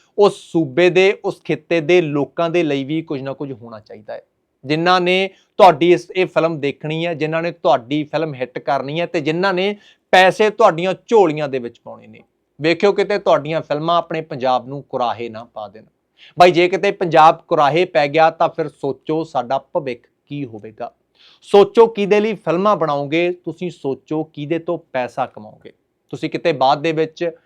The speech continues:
ਪੱਲੇ ਸਿਰਫ ਸਾਡੇ ਪਛਤਾਵਾ ਹੀ ਨਾ ਰਹਿ ਜਾਵੇ। ਮੈਂ ਉਮੀਦ ਕਰਦਾ ਕਿ ਮੇਰੀ ਬੇਨਤੀ ਤੁਸੀਂ ਕਬੂਲ ਜ਼ਰੂਰ ਕਰੋਗੇ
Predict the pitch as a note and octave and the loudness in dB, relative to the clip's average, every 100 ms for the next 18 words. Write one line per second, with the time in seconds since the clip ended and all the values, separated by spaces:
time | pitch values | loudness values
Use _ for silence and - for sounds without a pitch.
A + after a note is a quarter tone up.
0 | _ _ _ - D#3+ D#3 F3+ F3 F#3+ F#3 | _ _ _ -2 0 2 2 2 -2 -2
1 | - C3+ B2+ C#3+ C#3 - D#3+ - - D3+ | -2 -2 -2 -8 -8 -10 -10 -6 0 2
2 | C3+ A2 - _ _ - E3 B2+ A2 _ | 2 -4 -8 _ _ -6 -6 -6 -14 _
3 | B2 - - _ _ _ - - F#3 G3+ | -20 -20 -20 _ _ _ -20 -2 2 2
4 | F#3 G#3 G#3+ G#3 D#3 F3+ G3+ G3+ G#3 G3+ | 2 0 2 2 4 2 0 0 2 2
5 | E3+ D3+ D#3 D3 F#3 F3 F#3+ F3 D3 D3 | 2 -2 -4 -4 -4 -4 -6 -4 -2 0
6 | D#3+ A#2 C3+ E3 F3+ - A2+ G#2 | -2 -2 -2 -2 -2 -8 -12 -16